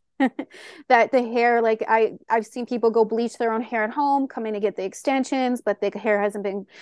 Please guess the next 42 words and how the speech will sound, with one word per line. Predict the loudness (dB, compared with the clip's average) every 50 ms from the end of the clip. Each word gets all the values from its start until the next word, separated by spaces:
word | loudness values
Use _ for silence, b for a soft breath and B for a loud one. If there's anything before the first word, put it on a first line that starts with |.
| B B B _
bleached | 4 4 4 4 0
correctly, | 2 4 6 6 6 4 4 4 4 6 6 6 4
it | 2
hasn't | 2 2 0 0 0 -4 -6
been | -4 -4 -6 -8
toned, | -2 0 4 4 4 4 2
it | 0
hasn't | 0 0 -2 -2 -2
been | -4 -8 -8
treated, | -4 0 0 2 2 4 6 6 6 4
nothing, | 2 0 0 0 0 0 0 0 0 0 -2
and | -4 -4
the | -4 -4
cuticle | -2 -2 0 0 0 0 0 0 0
is | -2 -2
just | -4 -6 -6 -6 -10
blasted, | -8 -8 2 4 4 4 6 4 2 0 0 0 2 2 2 2
and | 0 -2 -2 0
it's, | -2 -2 -4 -6 -14 B B B B B B B B B
there's, | 2 4 6 6 4 2 0 -6 _ -20 -20 _ _
it's | -10 -10 -10
stretchy | -12 -12 -14 -6 -2 2 2 4 2 4 2 4 6 8 8 8 8
and | 8 6 4 0 -4 -4 -6 -10 -12
stringy, | -12 -14 -4 0 4 6 8 8 8 10 8 8 8 6 4 b b b b
and | 2 4
then | 4 6
you're | 4 4 2
putting | 4 6 8 8 10 8 6 4 2 0 -2 2
hair | 4 4 4
extensions, | 4 4 0 -2 0 0 -2 -6 -4
especially | -4 -4 -4 -2 -2 -4
poor | -4 -6 -4 0 2 2 2 2
quality | 0 0 2 2 2 2 0 -4
extensions | -6 -4 -4 -4 -4 -4 -6 -8 -4 0
that | 0 0 0
haven't | -2 -6 0 4 6 6 6 6 4 4 4
been | 2 0
treated | 0 -2 0 2 4 6 6 6 4 2
properly, | 0 4 6 6 6 6 4 2 2 2 2 0 0 2
who | 2 4
already | 4 4 2 2 0 -2
have | 0 0 0 0